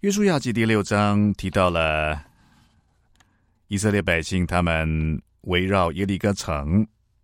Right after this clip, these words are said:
然后耶利哥城就倒塌了。这段历史的记载有很多细节是值得你我来留意的。嗯，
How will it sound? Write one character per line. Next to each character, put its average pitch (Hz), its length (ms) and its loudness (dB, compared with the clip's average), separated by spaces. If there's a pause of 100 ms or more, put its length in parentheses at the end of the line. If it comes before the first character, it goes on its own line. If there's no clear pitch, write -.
然 87 100 -4
后 90 40 -2
耶 95 100 0
利 95 100 0
哥 98 160 0
城 80 600 -2
就 80 580 -2
倒 71 220 -4
塌 85 200 -2
了。 78 160 -6 (1400)
这 180 220 0
段 139 320 2 (400)
历 151 220 -2
史 98 180 -2
的 80 80 -4
记 107 180 0
载 78 380 -2 (120)
有 92 140 -2
很 92 240 -4
多 98 140 0
细 101 320 -4
节 76 400 -6
是 95 180 -8
值 78 140 -10
得 87 140 0
你 85 120 0
我 80 200 -2
来 71 420 -8
留 85 320 -6
意 95 180 -2
的。 73 160 -6 (1300)
嗯， 87 500 -2